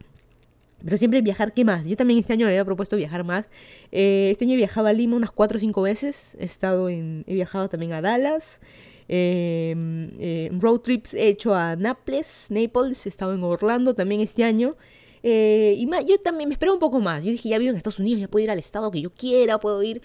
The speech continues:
Pero lamentablemente todo es plata. O sea, finalmente para viajar se necesita plata. Por ahí un influencer viajero me va a decir, "No, no se necesita". Sí, sí se necesita plata. O sea, se necesita.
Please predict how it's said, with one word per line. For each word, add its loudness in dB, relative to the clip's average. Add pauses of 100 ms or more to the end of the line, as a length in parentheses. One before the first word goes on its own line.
(160)
Pero 4
lamentablemente -2
todo 2
es 6
plata. -2
O -20
sea, -10
finalmente -2
para -2
viajar -2
se 0
necesita -2
plata. -10
Por -4
ahí 0
un 0
influencer 0
viajero -2
me 0
va -2
a -2
decir, -4
"No, -2
no -6
se -8
necesita". -4 (240)
Sí, 2
sí -10
se -2
necesita -2
plata. -4
O -12
sea, -12
se -8
necesita. -2